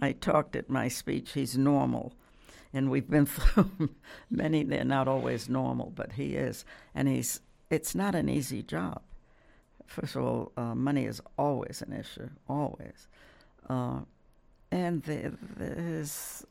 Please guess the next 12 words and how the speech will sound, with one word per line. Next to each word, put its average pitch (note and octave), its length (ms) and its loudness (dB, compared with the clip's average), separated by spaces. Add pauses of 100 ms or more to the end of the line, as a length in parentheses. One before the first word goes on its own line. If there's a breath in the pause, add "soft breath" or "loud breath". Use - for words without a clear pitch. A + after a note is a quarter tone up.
(140)
hands F3+ 400 -2
are - 160 -2
in C3+ 300 2 (180)
many, D3 420 0
many B2+ 320 0
different - 440 -8
things, B2 240 -6 (100)
fundraising, - 720 -4
grant C#3+ 360 -2
writing, - 400 -12 (680 loud breath)
uh, C3 240 -4 (120)
shows. - 680 -4